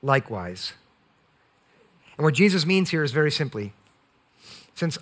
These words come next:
I," this is Jesus, "since I am the Good Samaritan who has rescued you, now all I want is for you to go and love others." This is what the world needs. It needs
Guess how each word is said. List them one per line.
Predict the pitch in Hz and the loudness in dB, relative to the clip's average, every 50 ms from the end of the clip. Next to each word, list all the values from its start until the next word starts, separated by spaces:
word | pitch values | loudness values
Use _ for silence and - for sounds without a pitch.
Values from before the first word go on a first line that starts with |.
| - _ _ _ _ _ _ - | -10 _ _ _ _ _ _ 4
I," | 175 175 180 175 160 131 113 104 104 - _ _ _ _ _ - | 6 8 8 8 8 6 2 -4 -8 -12 _ _ _ _ _ -10
this | 135 127 143 | -8 -6 -6
is | 139 | -6
Jesus, | 117 143 139 113 117 - | -4 -6 -6 -4 -4 -4
"since | - 147 131 - - | -4 -6 -6 0 4
I | 175 170 180 175 175 | 6 8 8 8 6
am | 165 165 | 2 -2
the | 156 147 | -4 -4
Good | 131 151 139 - | -4 -4 -4 -4
Samaritan | - 147 147 143 139 - - 135 | -4 -4 -2 -2 -4 -4 -4 -6
who | 135 | -6
has | 127 110 117 | -6 -4 -2
rescued | 143 147 139 - - 131 117 107 | -2 -2 -2 -4 -8 -8 -10 -10
you, | 110 104 - 110 - _ _ _ _ _ _ _ _ _ _ _ _ _ _ - - - - | -10 -14 -14 -16 -20 _ _ _ _ _ _ _ _ _ _ _ _ _ _ -20 -20 -12 -2
now | 156 160 165 170 175 175 175 - - | 2 6 6 6 6 6 2 -2 2
all | 175 170 175 185 190 185 190 | 4 6 6 6 6 4 4
I | - 156 160 156 | 4 4 4 4
want | 139 143 139 127 117 113 - _ _ _ _ _ _ - - - | 2 0 -2 -2 -4 -6 -10 _ _ _ _ _ _ -20 -18 -6
is | - 156 139 - | -4 -2 -2 -2
for | - - 160 147 | -2 -2 -4 -4
you | 143 127 135 165 196 196 165 131 110 120 123 - _ - - _ - | -4 -2 0 2 4 4 2 0 -2 -8 -10 -12 _ -20 -20 _ -12
to | - - 143 | -6 -6 -6
go | 117 101 139 151 151 151 151 151 151 156 147 - _ _ _ _ - | -6 -2 0 2 4 4 4 4 2 0 -4 -8 _ _ _ _ -8
and | 147 135 120 120 123 | -8 -6 -6 -6 -4
love | 127 127 127 127 123 113 117 113 - _ _ _ _ _ _ _ _ _ _ _ _ _ - | -2 -2 -2 -2 -4 -4 -8 -12 -16 _ _ _ _ _ _ _ _ _ _ _ _ _ -10
others." | 127 131 120 113 104 92 95 101 110 101 - - - _ _ _ _ _ _ _ _ _ _ _ _ _ _ _ _ _ _ _ _ - | -8 -8 -6 -8 -8 -12 -10 -8 -8 -8 -8 -10 -16 _ _ _ _ _ _ _ _ _ _ _ _ _ _ _ _ _ _ _ _ -14
This | 127 113 147 190 185 - | -6 0 0 2 2 4
is | 220 190 147 | 2 2 2
what | 160 180 170 - | 2 0 0 0
the | 170 | -2
world | 151 147 151 139 131 127 | -2 0 0 0 0 -2
needs. | 127 113 95 80 76 - - - - _ _ _ _ _ _ _ _ _ _ _ _ _ _ _ - - - - _ - | -4 -8 -8 -10 -12 -14 -16 -16 -18 _ _ _ _ _ _ _ _ _ _ _ _ _ _ _ -20 -20 -20 -20 _ -4
It | 180 180 156 | -4 -2 0
needs | 165 160 147 123 - | 0 0 -2 -2 -4